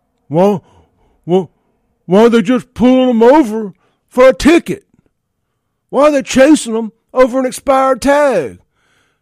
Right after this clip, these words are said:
Clay, what if they have a wreck? Or what if they get away and they kill a twelve-year-old boy a few weeks later? Or the fact they had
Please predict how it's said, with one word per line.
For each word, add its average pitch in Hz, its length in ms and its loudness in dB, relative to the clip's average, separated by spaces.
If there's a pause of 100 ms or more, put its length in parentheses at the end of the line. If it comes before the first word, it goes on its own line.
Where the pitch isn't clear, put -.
(120)
Clay, 262 260 0
what 254 180 -2
if 240 80 -8
they 247 120 -2
have 240 200 -2
a 160 80 -8
wreck? 226 640 -6 (1800)
Or 233 360 -2 (180)
what 233 200 2
if 262 160 -2
they 151 180 -2
get 151 300 -2
away 151 600 -4 (1500)
and 180 220 -4
they 147 260 -2 (100)
kill 220 360 0
a 160 100 -2
twelve-year-old 170 760 -2
boy 127 420 -6 (1500)
a 143 80 -10
few 190 220 -4
weeks 160 260 -4
later? 135 340 -10 (1000)
Or 160 140 -2
the 165 40 -2
fact 170 260 -6
they 175 100 -2
had 151 120 -6